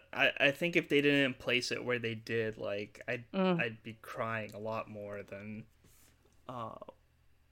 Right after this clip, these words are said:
Speaker 1: than I would. 'Cause it's like, start to tear up, laugh, start to tear up, laugh. But I'd
Speaker 2: Right.
Speaker 1: be bawling if it wasn't that. And speaking of bawling and crying like a baby,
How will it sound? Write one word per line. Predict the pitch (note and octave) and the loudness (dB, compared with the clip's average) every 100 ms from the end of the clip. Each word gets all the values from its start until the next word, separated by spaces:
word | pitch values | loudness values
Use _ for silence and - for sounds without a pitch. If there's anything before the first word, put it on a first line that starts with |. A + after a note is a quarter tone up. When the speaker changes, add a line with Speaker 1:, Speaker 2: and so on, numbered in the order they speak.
| - | -10
Speaker 1:
than | C#3 A#2 | -6 -4
I | A2 | -6
would. | G#2 A2 F#2 | -6 -6 -4
'Cause | B2 A#2+ | 0 0
it's | A#2+ | 0
like, | A#2 A2+ | -2 -2
start | - D#3+ E3 | 4 4 4
to | |
tear | F3 F#3 F3 | 0 2 4
up, | D#3+ D#3 | 6 4
laugh, | A2 - - | 0 -6 -2
start | D#3 D3+ | 2 2
to | D#3+ | 2
tear | - D#3 | 0 4
up, | D#3 C#3+ | 4 4
laugh. | B2 - - - | 2 0 -4 -6
But | A2 F#2 - | -6 -6 -8
I'd | - B2 | 2 10
Speaker 2:
Right. | F3+ E3 | 12 12
Speaker 1:
be | - | 6
bawling | G#2 G#2 | -6 -8
if | A2+ | -8
it | G#2+ | -6
wasn't | A2+ A#2 | -6 -6
that. | A#2 A2+ - - - - - | -6 -6 -8 -14 -20 -20 2
And | C#3+ C#3 | 6 6
speaking | C3 - E3 D3+ | 4 4 4 6
of | C3 A#2+ | 0 0
bawling | B2 A#2 A#2+ | 0 2 0
and | A#2 | -2
crying | C3+ A#2 | -2 -2
like | A2 A2 | -4 -6
a | |
baby, | A2 A2 A2+ A2 | -6 -6 -4 -8